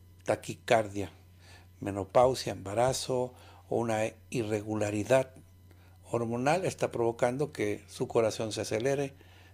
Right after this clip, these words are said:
tenga palpitaciones, se escuche muy fuerte. Bueno, la persona lo escucha a sí misma,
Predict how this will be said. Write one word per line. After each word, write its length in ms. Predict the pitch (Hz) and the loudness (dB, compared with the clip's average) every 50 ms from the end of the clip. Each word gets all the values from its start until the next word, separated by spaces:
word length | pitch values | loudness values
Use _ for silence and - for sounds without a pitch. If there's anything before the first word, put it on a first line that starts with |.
| - | -8
tenga 300 | - 113 110 107 110 - | -2 -2 0 0 0 0
palpitaciones, 800 | - 104 98 - - 107 - - 107 - - 135 143 147 135 - | 2 0 0 0 -2 -4 2 2 2 2 2 -2 -2 -2 -2 -2
se 60 | - | -4
escuche 320 | 95 - - 120 - - 101 | -4 0 -2 -2 0 0 -4
muy 160 | 98 104 95 | -2 -4 -8
fuerte. 580 | - - 131 117 101 - - - 107 98 - - - - - - - | -2 2 4 4 4 2 -2 -4 -4 -4 -4 -8 -20 -20 -20 -18 0
Bueno, 200 | - 180 170 123 | 4 4 4 4
la 100 | 101 98 | 2 0
persona 320 | - 113 101 - 156 175 180 | 0 0 0 0 -2 -2 0
lo 60 | 156 | 0
escucha 340 | 110 - - - 117 - 107 | 0 -2 -2 -6 -2 -2 -2
a 40 | 95 | -2
sí 140 | - - 131 | -2 -4 -6
misma, 340 | 175 170 120 101 92 - | -6 -6 -6 -8 -10 -14